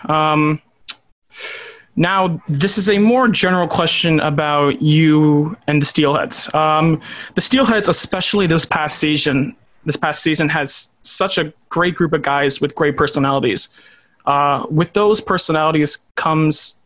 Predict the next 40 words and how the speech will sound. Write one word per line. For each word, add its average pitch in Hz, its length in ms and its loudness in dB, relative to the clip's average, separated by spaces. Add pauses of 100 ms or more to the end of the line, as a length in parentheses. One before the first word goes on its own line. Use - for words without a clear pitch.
(200)
some, 160 480 -2
some 151 260 -2
pranksters 180 560 -2
maybe, 170 300 0
or 160 160 2
some, 151 420 0
or 151 120 0
some 156 180 0
comedians 156 540 2
on 143 80 2
the 147 80 2
team. 135 320 -4 (460)
Um, 147 460 0 (720)
if - 120 -2
you 170 80 2
had 196 240 0
any 196 160 4
maybe 180 180 4
funny 170 340 0
stories 165 440 2
or 147 60 0
funny 160 260 0
moments 156 340 4
that 131 180 -2
took 160 220 -4
place 147 500 0
on 151 220 2
or 147 140 4
off 151 160 0
the 165 160 4
ice, 156 440 0 (200)
do 151 100 0
you, 143 260 2 (120)
does 156 120 0
anything 160 240 0
come 165 160 2
to 160 60 2
mind 160 220 0
to - 80 0
you? 226 120 -2